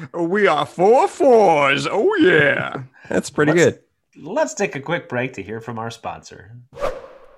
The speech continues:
Speaker 3: For Against is brought to you by our very own merch store. That's right, we have merch. Visit four against pod dot com slash shop to check out our spirited apparel and home goods. We've partnered with on-demand printing and fulfillment company Printful dot com, so that means that any idea we have for a product can quickly be uploaded to our store, processed by them, and purchased by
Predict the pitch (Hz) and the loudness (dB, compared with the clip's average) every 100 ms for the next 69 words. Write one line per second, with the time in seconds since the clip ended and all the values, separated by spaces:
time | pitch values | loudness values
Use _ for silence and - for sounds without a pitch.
0 | _ _ - 180 240 139 151 - 101 - | _ _ -4 0 0 0 -4 -6 -10 -4
1 | 135 147 160 117 127 117 92 82 113 180 | -4 -4 -4 -4 -4 -4 -10 -6 -2 2
2 | 180 165 147 131 - - 73 - 135 - | 2 2 2 0 -4 -8 -12 -4 -4 0
3 | 269 - 95 120 147 147 165 - - - | 0 -2 -4 -4 -2 -2 -4 -6 -10 -12
4 | - 107 107 - - 147 170 147 151 - | -14 -10 -10 -10 -8 -6 -4 -4 -6 -2
5 | 120 127 113 117 - 90 95 - 98 87 | -2 -2 -4 -6 -10 -12 -12 -8 -8 -6
6 | - 135 90 - 101 - 135 110 87 73 | -6 -6 -6 -10 -12 -10 -8 -8 -10 -10
7 | - - 135 139 107 113 143 196 - 87 | -10 -6 -6 -4 -8 -8 -10 -10 -14 -14
8 | 101 117 135 - - - 110 120 - 143 | -10 -8 -8 -10 -12 -14 -12 -10 -8 -6
9 | 135 107 - 117 139 151 135 123 - 165 | -8 -12 -12 -8 -6 -6 -8 -8 -8 -10
10 | 151 127 101 151 143 131 127 107 95 202 | -10 -10 -8 -8 -8 -8 -10 -10 -8 -6
11 | 214 208 185 - 127 113 123 - 120 110 | -4 -4 -4 -4 -8 -8 -10 -6 -6 -6
12 | 101 98 131 160 160 131 131 120 117 113 | -12 -10 -6 -4 -2 -2 -2 -2 -4 -6
13 | - - - 135 139 - - 98 - 202 | -8 -10 -6 -4 -6 -10 -18 -12 -8 -6
14 | 147 104 - 117 113 107 90 - 98 85 | -4 -6 -6 -8 -8 -8 -10 -12 -12 -12
15 | - 131 123 120 - 131 - 139 131 131 | -8 -6 -4 -4 -4 -4 -6 -8 -6 -6
16 | 131 139 139 80 - - 143 147 143 - | -4 -6 -10 -16 -12 -10 -8 -8 -10 -12
17 | 80 98 113 120 | -6 -2 0 0